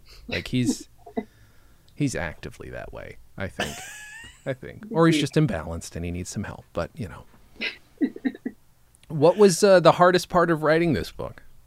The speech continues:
Speaker 2: I think the hardest part was coming up with the answers for Bill's very early life. Like, where did he grow up? So,
Speaker 1: Hmm.
Speaker 2: like, in the very first chapter, I just assigned him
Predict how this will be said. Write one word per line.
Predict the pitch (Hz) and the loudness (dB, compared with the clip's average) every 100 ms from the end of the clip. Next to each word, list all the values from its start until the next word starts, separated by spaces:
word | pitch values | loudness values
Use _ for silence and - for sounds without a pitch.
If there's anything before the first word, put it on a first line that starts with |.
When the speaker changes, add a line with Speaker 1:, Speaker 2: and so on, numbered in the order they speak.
| - - - - - - - - 220 | -20 -20 -20 -20 -20 -20 -20 -8 -2
Speaker 2:
I | |
think | 277 302 | 2 2
the | 294 | 2
hardest | 254 294 - | -2 -2 -4
part | 269 247 | -8 -6
was | 226 | -8
coming | - 226 226 214 | -6 -4 -2 -4
up | 208 190 - | -6 -10 -8
with | 185 180 _ _ | -6 -6 _ _
the | 190 - | -8 -4
answers | 185 202 185 - | -6 -6 -8 -6
for | 175 | -10
Bill's | 165 170 165 160 | -8 -8 -10 -10
very | 160 165 170 160 | -8 -4 -4 -4
early | 160 156 180 | -4 -4 -4
life. | 160 - - - | -6 -8 -12 -14
Like, | - 160 - _ _ _ _ _ | -4 -4 -4 _ _ _ _ _
where | 165 170 175 | -4 -2 0
did | 180 175 | 0 -4
he | 170 170 170 165 165 - | -4 -6 -4 -4 -4 -8
grow | 165 156 165 151 | -8 -4 -2 0
up? | 156 - _ | -2 -6 _
So, | - 165 151 147 _ _ | -6 -2 -2 -4 _ _
Speaker 1:
Hmm. | 135 | -2
Speaker 2:
like, | 165 | 0
in | 180 190 | 0 -2
the | |
very | 196 190 185 175 _ _ _ | -2 2 2 2 _ _ _
first | 165 151 | -4 -4
chapter, | - 156 - 135 - 160 _ _ - - | -2 -2 -4 -10 -8 -10 _ _ -18 -4
I | 151 | -4
just | 143 147 - | -2 -6 -8
assigned | 135 147 147 156 | -8 -4 -2 -2
him | 165 131 | -4 -6